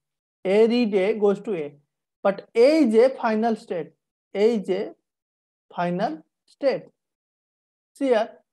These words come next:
A read B goes to S। A read B goes to S। A read B goes to S, but S is a non-final state. But S is a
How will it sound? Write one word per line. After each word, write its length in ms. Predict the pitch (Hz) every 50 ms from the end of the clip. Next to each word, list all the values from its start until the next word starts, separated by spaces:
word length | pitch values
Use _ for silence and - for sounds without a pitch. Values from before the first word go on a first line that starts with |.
| _ _ _ _ _ -
A 320 | 220 233 269 311 330 330
read 380 | 285 294 294 285 233 233 202 180
B 180 | 180 208 220 233
goes 360 | 208 196 226 233 247 240 240 -
to 160 | 285 262 240
S। 360 | 214 196 180 175 175 - _ _ _ _ _ _ _ _ _ _ _ _ _ _ _ -
A 360 | 196 196 202 226 - - - _ _ _ _ _ _ _
read 480 | 254 226 196 233 247 214 190 196 170 170
B 320 | 196 202 214 247 302 - - 196
goes 300 | 175 196 202 196 175 180
to 240 | - 254 311 - - _ _ -
S। 400 | 285 269 214 170 - - - _ _ _ _ _ _ _ _ _ _ - 214
A 180 | 214 240 262
read 300 | 262 277 269 226 208 190
B 120 | 196 220 220
goes 220 | 226 226 214 214
to 120 | - 233 202
S, 140 | 185 165 160 - -
but 280 | 185 170 190 190 190 -
S 280 | - 214 226 240 240 -
is 120 | 254 214
a 80 | 262 262
non-final 600 | 262 240 190 208 214 - 233 233 226 226 226 220
state. 300 | 220 _ - 202 165 165 - _ _ _ _ _ _ _ _ _ _ _ _ -
But 140 | - 170
S 320 | 180 196 196 220 247 233 -
is 200 | 262 240 196 180
a 200 | 180 220 -